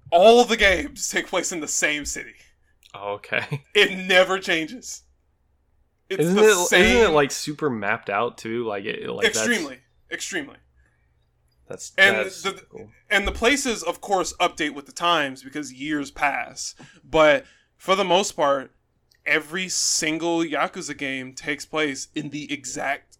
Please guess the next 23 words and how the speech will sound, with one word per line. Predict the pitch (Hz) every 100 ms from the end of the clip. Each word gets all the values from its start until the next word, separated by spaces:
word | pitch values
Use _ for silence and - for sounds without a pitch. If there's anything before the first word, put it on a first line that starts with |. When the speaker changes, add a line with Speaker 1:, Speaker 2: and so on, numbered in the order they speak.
| -
Speaker 1:
same | - 165 151 165
city. | 110 - - 156 - - _ _ _ _ _ _ _ _ _ _ _ _ _ _ _ _ _ _ -
Speaker 2:
So | - 165
Speaker 1:
That, | 165 226 156 - 160 170 - 175 175
that | 175 220
game, | 135
Speaker 2:
theoretically | 254 277 247 214 165 156 -
Speaker 1:
the, | 196 240
this | - 269 269
series | - 311 330 220 185 165 147
is | 165 180 -
prob-, | - 190 214 -
is | 175
sh-, | - 202 - -
on | 202 240
paper, | 240 - 196 214 294 330 339 _ _
this | - 202 214
series, | - 233 202 151 143 - -
like, | 156 147 139 - _
should | - - 214 208
not | 170 -
be | 147
successful. | 135 139 - 147 - 131 -